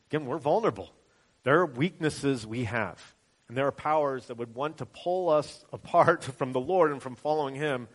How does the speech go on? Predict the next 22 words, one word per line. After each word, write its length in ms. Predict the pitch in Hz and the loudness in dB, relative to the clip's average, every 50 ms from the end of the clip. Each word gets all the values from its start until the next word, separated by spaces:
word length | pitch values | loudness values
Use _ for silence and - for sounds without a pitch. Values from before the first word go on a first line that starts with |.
| - - _ _ _ _ - | -20 -20 _ _ _ _ -18
And 80 | 117 | -12
we 80 | 113 127 | -8 -6
have 160 | 139 135 - | -6 -4 0
to 80 | 131 117 | 0 0
acknowledge 560 | 113 117 123 120 123 120 120 120 117 - - | 0 0 0 0 0 0 -2 -4 -6 -8 -6
that 300 | - 104 98 101 104 - _ - | -6 -4 -4 -4 -6 -8 _ -16
as 100 | 104 - | -14 -12
well. 360 | 104 92 101 101 85 80 - _ _ _ _ _ _ _ _ _ - | -6 -4 -2 -2 -2 -4 -8 _ _ _ _ _ _ _ _ _ -10
And 60 | 110 | -6
again, 200 | 113 135 127 101 | -4 -2 -2 -2
I 60 | 98 | -4
think 240 | 98 - - 131 110 | -4 -4 -4 -4 -2
actually 260 | 123 117 104 - 113 | 0 -2 -2 -4 -8
Paul's 320 | 104 - - 131 127 113 107 | -10 -4 -2 -2 0 -2 -2
instructions 600 | 113 104 - - 147 156 156 - 131 120 - 120 | -6 -8 -4 -2 -2 -2 -2 -4 -8 -10 -8 -6
around 260 | 110 120 120 117 117 | -4 -2 -2 -2 -2
marriage 320 | 127 147 143 123 127 123 | 0 0 0 0 -2 -2
help 220 | - - 139 - 139 | -2 -4 -2 -2 -2
us 100 | 123 - - | -4 -4 -6
to 100 | 123 110 | -8 -8
do 120 | 117 123 | -6 -4
both, 460 | 107 107 156 170 147 131 147 - - | 0 4 6 6 6 6 4 -2 -8